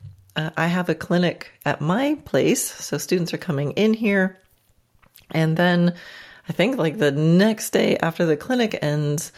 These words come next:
uh, I go, uh, to Arizona, uh, to visit, uh, more family. So it's kind of a crazy month. And, you know, that's always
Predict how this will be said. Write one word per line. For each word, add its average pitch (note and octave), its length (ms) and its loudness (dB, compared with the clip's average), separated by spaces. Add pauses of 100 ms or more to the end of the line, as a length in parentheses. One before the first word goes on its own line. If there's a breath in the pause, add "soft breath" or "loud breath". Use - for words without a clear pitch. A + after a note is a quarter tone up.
(440 loud breath)
uh, D3 320 -2
I D3+ 140 2
go, D3 560 2 (240)
uh, C3+ 340 -2 (380)
to - 140 -2
Arizona, D#3+ 680 0 (520 loud breath)
uh, D3 140 -2
to E3 180 0
visit, E3 500 0 (100)
uh, G#3+ 220 -2
more B3 220 0
family. G2+ 440 -4 (380 loud breath)
So G#3+ 360 6
it's G3 140 2
kind A#3 340 -2
of B3+ 100 2
a B3 40 2
crazy G3 1300 2 (100)
month. - 420 0 (760 loud breath)
And, E3 720 2 (760)
you F3+ 120 0
know, D#3+ 100 4
that's E3+ 220 2
always F#3 400 4